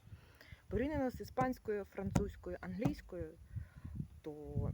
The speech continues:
складніша німецька. А в порівнянні з, з азіатськими мовами вже легше, не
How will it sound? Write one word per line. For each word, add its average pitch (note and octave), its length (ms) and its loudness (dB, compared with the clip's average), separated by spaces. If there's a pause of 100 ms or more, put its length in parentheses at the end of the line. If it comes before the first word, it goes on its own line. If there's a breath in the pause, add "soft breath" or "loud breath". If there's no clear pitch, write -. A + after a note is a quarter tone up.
складніша F#3 800 0 (120)
німецька. D3 580 -12 (640)
А - 60 -14
в - 120 -18
порівнянні G3+ 680 0
з, - 400 -20 (1400 loud breath)
з E3 40 -4
азіатськими F#3 560 0
мовами C#3+ 480 -10
вже D3 260 -6 (120)
легше, D#3 520 -6 (680)
не C#3+ 120 -8